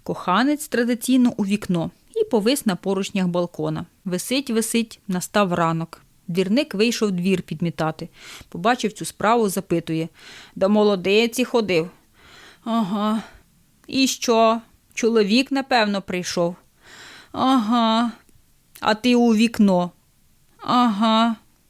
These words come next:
«І що? Так і будеш висіти?» «Так і буду». «Ну, то таке, діло панське.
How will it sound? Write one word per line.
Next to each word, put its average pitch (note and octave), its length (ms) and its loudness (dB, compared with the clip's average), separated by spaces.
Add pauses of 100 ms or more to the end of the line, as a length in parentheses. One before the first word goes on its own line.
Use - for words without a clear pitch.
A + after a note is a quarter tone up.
(260)
«І A#3+ 180 0
що? A3 540 2 (340)
Так B3+ 240 0
і B3+ 60 2
будеш B3 420 2
висіти?» C4 540 -2 (720)
«Так A#3+ 300 -2
і B3 60 0
буду». G3+ 520 0 (1040)
«Ну, C#4 460 0
то A3 120 2
таке, G3 600 0 (220)
діло G3 320 0
панське. F3+ 680 0